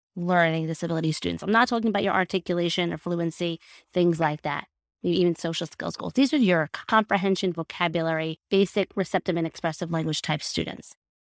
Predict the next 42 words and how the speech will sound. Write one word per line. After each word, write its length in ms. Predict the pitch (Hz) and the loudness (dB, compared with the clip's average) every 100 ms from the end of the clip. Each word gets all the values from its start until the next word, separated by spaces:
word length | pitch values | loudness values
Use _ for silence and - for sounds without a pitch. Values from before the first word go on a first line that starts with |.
| _ | _
How 260 | - - 269 | -6 2 6
do 80 | 311 | 6
you 80 | 302 | 6
decide? 480 | 277 254 269 - - _ _ _ | 4 6 6 4 -2 _ _ _
So 160 | - 233 | -4 0
when 80 | 233 | 2
I 100 | 269 | 2
first 240 | 269 247 | 2 0
started 400 | - 160 160 160 - - _ | 4 4 2 -2 -8 -20 _
working 240 | - 175 170 | -8 -2 0
in 80 | 160 | 0
the 60 | |
schools, 280 | 151 170 165 | -2 -6 -6
especially 360 | 156 - 226 208 | -4 0 2 2
with 80 | |
the 100 | 165 | 0
older 240 | 165 170 160 | -2 -4 -6
speech 280 | - 185 170 | -2 0 0
students, 360 | - 165 175 | -2 -4 -4
I 140 | - 202 175 202 | -2 -2 0 0
really 200 | 202 180 | 2 2
had 160 | 160 | 0
no 180 | 156 147 | -4 -8
idea. 360 | - - - - _ _ _ _ | -10 -10 -10 -14 _ _ _ _
I 120 | - 190 | 2 2
just 200 | 185 - | 0 -8
took 120 | - | -10
the 60 | 175 | -2
goals 360 | 185 175 175 | 0 2 2
that 220 | 175 160 - | 2 0 0
my 100 | 190 | -2
previous 480 | 175 - 185 190 196 | -2 0 0 2 -2
students 400 | - 190 185 196 | -2 0 2 0
had, 400 | - 151 147 156 | 0 0 0 0
and 160 | 165 165 | 0 0
I 100 | 160 | 0
just 240 | 165 - - | -4 -8 -14
said, 300 | - 170 165 175 | -8 -4 -2 4
"Eeny, 260 | 208 214 | 6 8
meeny, 320 | 226 202 196 196 | 8 6 6 6
miny, 320 | 180 175 185 | 4 4 6
mo," 540 | 170 156 156 156 160 | 6 8 8 6 2